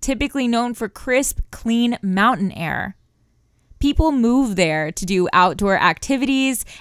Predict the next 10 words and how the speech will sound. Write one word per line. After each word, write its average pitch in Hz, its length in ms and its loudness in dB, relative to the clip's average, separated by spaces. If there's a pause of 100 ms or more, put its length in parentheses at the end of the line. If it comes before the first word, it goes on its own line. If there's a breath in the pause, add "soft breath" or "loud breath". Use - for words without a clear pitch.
and 220 180 0
be 254 360 2
active, 160 800 -4 (960)
participating 214 600 2
in 202 100 0
things 180 240 -4
like 147 160 -6
hiking, 185 680 2 (120)
biking, 190 600 2
skiing, 202 720 2